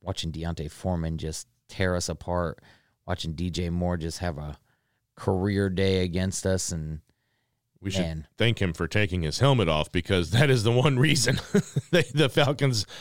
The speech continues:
Speaker 2: won that game. That was a big penalty for them. And so thanks for that. But, uh, you know, also, uh, recently in, in some Falcons news, and we'll get back to the game because it's, uh, it's coming up Sunday. The,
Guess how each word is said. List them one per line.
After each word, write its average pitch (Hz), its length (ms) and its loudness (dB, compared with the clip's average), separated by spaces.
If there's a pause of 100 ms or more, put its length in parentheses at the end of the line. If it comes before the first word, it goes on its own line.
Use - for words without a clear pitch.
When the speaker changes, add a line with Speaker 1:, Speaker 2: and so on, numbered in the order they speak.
(240)
Speaker 2:
won 151 400 6
that 123 240 4
game. 139 360 6
That 139 100 8
was 120 140 4
a 107 60 4
big 127 360 2
penalty 131 460 4
for 101 200 0
them. 101 440 4 (460)
And 98 360 4
so 110 260 4
thanks 143 300 4
for 113 180 2
that. 117 380 4 (680)
But, 160 300 2
uh, 147 320 6
you 202 140 4
know, 175 260 6
also, 180 680 6
uh, 165 300 8
recently 160 600 6
in, 151 180 4
in 139 140 4
some 127 180 2
Falcons 135 460 2
news, 139 200 6
and 131 80 4
we'll 160 120 4
get 135 140 4
back 107 220 4
to 101 120 2
the 85 80 2
game 87 360 2
because 90 280 0
it's, 95 240 -2
uh, 80 240 4
it's 90 160 -2
coming 95 200 0
up 85 120 -2
Sunday. 87 440 0
The, 76 220 0